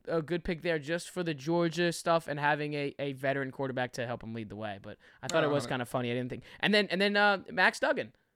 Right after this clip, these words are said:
Speaker 2: Yep.
Speaker 1: to the, to the Chargers.
Speaker 2: Yep.
Speaker 1: N-, we'll,
Speaker 2: I like
Speaker 1: we'll
Speaker 2: that
Speaker 1: never
Speaker 2: as well.
Speaker 1: understand it. We'll never understand it 'cause Justin Herbert.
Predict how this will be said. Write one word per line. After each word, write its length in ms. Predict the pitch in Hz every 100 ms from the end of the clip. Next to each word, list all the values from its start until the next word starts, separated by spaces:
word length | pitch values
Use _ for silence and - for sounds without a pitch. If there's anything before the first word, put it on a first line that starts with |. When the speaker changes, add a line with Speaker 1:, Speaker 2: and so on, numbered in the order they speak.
| _ _ _ _
Speaker 2:
Yep. 160 | 107 113
Speaker 1:
to 120 | 180
the, 160 | 196 185
to 100 | 202
the 60 | 196
Chargers. 380 | 247 254 151
Speaker 2:
Yep. 180 | 101 104 -
Speaker 1:
N-, 200 | 175 196
we'll, 160 | 196 233
Speaker 2:
I 20 |
like 80 | 247
Speaker 1:
we'll 80 | 208
Speaker 2:
that 60 | 226
Speaker 1:
never 200 | 240 262
Speaker 2:
as 20 |
well. 20 |
Speaker 1:
understand 360 | 302 302 - 190
it. 60 | -
We'll 100 | 170 135
never 200 | 135 190
understand 360 | 247 - 160
it 60 | -
'cause 120 | 139
Justin 260 | - 117 190
Herbert. 260 | 151 190